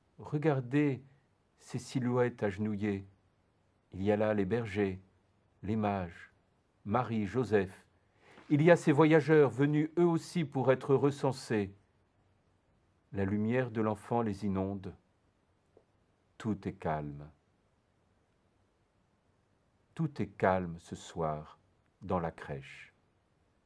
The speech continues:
Mais brusquement, voici la violence d'Hérode, voici celui qui a le cœur endurci, voici la nuit qui tombe, voici Hérode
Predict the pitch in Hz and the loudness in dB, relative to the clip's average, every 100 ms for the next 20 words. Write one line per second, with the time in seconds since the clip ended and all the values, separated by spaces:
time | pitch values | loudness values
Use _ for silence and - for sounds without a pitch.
0 | _ _ _ _ _ - 131 123 156 - | _ _ _ _ _ 0 2 4 0 0
1 | 135 95 82 - _ _ _ _ _ _ | 0 0 -2 -8 _ _ _ _ _ _
2 | - 110 147 - 160 123 156 165 156 127 | 2 4 4 4 4 6 4 4 2 0
3 | 139 120 101 80 - _ _ _ - 131 | 2 4 2 -2 -14 _ _ _ 0 2
4 | 139 175 147 165 170 - 160 139 139 147 | 2 -4 -2 0 0 2 2 2 4 4
5 | 135 135 127 - - 107 98 95 _ _ | 4 0 -4 -8 -10 -6 -6 -8 _ _
6 | _ _ _ 113 135 185 165 151 175 165 | _ _ _ 0 0 4 4 6 2 -2
7 | 139 - 143 143 107 85 - _ _ _ | -6 -2 0 0 -2 -6 -10 _ _ _
8 | _ - 98 101 - 120 110 117 104 87 | _ -4 -2 -2 0 0 4 4 4 0